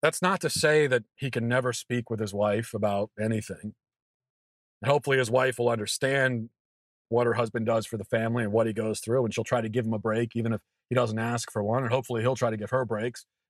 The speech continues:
Hopefully they have a marriage like that. But, uh, there should still be that quiet dignity, that quiet strength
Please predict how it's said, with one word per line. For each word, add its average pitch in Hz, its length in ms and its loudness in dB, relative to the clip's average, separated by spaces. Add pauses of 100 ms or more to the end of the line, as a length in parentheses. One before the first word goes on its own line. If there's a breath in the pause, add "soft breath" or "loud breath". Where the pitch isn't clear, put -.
Hopefully 127 240 2
they 113 80 2
have 123 160 2
a - 20 2
marriage 107 380 0
like 104 220 0
that. 104 220 0 (880)
But, 147 360 2
uh, 147 180 4
there 151 160 4
should 151 180 -6
still 208 300 2
be 180 160 0
that 147 220 2
quiet 139 480 0
dignity, 123 400 0
that 110 180 0
quiet 123 440 0
strength - 880 -4